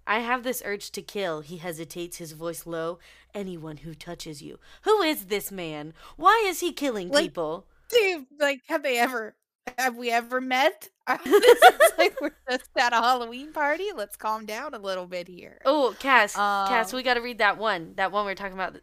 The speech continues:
Speaker 1: earlier today.
Speaker 2: Well, I don't, you have the f-,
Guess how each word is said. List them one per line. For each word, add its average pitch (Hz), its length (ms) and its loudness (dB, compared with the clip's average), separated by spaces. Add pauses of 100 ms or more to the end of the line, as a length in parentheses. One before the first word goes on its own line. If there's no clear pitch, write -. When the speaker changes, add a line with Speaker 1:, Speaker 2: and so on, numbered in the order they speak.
(100)
Speaker 1:
earlier 190 340 -8
today. 170 280 -18 (1300)
Speaker 2:
Well, 262 280 2
I 330 200 0
don't, 262 120 -2
you 247 180 0
have 415 320 0
the 214 60 -4
f-, 196 120 -20